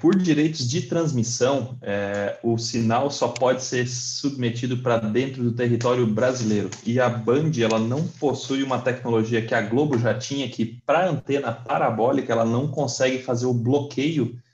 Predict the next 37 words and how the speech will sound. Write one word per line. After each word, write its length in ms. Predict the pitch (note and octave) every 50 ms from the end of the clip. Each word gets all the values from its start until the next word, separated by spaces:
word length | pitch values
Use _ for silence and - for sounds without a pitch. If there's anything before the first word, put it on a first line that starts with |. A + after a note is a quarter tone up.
| _ _
do 180 | - A#2+ B2+ B2+
sinal, 760 | B2 - B2+ A#2+ A#2 A#2 A#2 A#2+ B2+ B2+ B2+ B2 B2 B2+ B2 -
é, 460 | A#2 A2+ A2+ A2+ A2+ A2+ A2+ A2+ A2+
pra 240 | A2+ - C3+ B2 A#2+
fora 360 | A#2+ - - A#2+ A#2+ B2 B2
de 100 | A#2+ A#2+
um, 200 | A#2+ A#2+ A#2 A#2
de 80 | A#2 A#2
um 80 | A#2+
del-, 340 | A#2 A#2+ A#2 A#2 A#2+ A#2 A#2+
de 80 | A#2 A#2+
um 180 | A#2+ A#2+ A#2
espaço 480 | A#2 A2+ - - A#2+ A#2 A#2 - - B2
delimitado. 640 | B2 B2 C3 C3 C3 - - A2+ G2+ F#2+ G2 - - _ _ _ _ _ _ -
Então, 320 | A2 G#2+ G#2+ A#2 A2 A#2
eles 160 | A#2 A#2 A#2
conseguiram 500 | - - A#2+ A#2 - A#2 A#2 A#2+ A#2+ A#2+
agora 260 | A#2 A2+ A#2 A2+ G#2+
implementar 580 | A2+ A#2 A#2 B2 A#2 A2+ A2+ G#2+ A2 A2 G#2+ G#2+
isso 180 | G#2+ - - A2
no 300 | G#2+ G#2 B2 D3+ F3 F3
estado 380 | E3+ - - C#3+ C3+ C3 B2+
de 80 | B2 -
São 240 | - C3 A#2+ A#2+ B2
Paulo 380 | A2+ A2+ A#2+ B2+ B2+ C3 C3
e 40 | C3
talvez 500 | - - F#3+ F#3 D#3+ B2+ C3 C#3 C#3 C3
num 160 | C3 B2+ A#2+
futuro 480 | B2 B2 A#2+ A#2+ - B2 A#2+ A#2 G#2+ A2+
próximo 380 | - A2 A2+ A#2 - - A#2+
eles 140 | A2+ A2+ A2+
façam 380 | - - A2 A2+ - - A#2 A2+
isso 280 | G#2+ A2+ - - -
para 180 | - A2 A2 A2+
o 60 | A2
Brasil, 480 | G#2+ A2 A2+ G#2+ G#2 G2 F#2+ F#2 F#2 F#2
né? 160 | F#2+ G#2